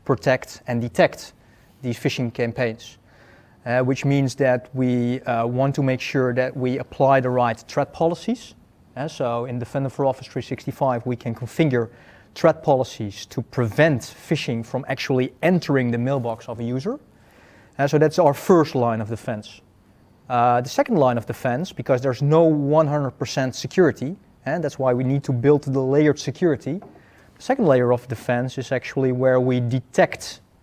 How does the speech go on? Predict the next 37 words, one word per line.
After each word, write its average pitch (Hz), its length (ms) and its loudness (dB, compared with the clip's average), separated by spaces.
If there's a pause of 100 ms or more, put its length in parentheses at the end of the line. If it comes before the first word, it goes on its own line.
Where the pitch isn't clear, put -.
anomalies. 123 600 -4 (520)
Uh, 131 100 -2
so 131 180 -2
for 127 220 -2
example, 127 560 -2
if, 127 240 -4
uh, 120 260 -2
phishing 131 460 -2
mail 131 340 -2 (360)
got 131 260 -2
through, 156 400 2 (640)
then 120 300 0
we 120 120 0
can 117 480 0
detect 120 440 -4
anomalous 127 460 -2
behavior. 120 520 -2
For 117 220 -2
example, 120 420 -2
if 110 140 -4
the 135 160 -6
email 135 260 2
is 120 140 -2
opened, 196 480 0
Defender 127 380 -8
for 127 340 -4 (100)
Endpoint 147 720 2 (260)
kicks - 280 -4
in 180 260 -2 (640)
and 131 180 -4
protects - 580 0
the 135 160 -2
end 131 180 -4
user 131 220 -2
from 131 180 -6
actually 127 340 -4
being 131 600 0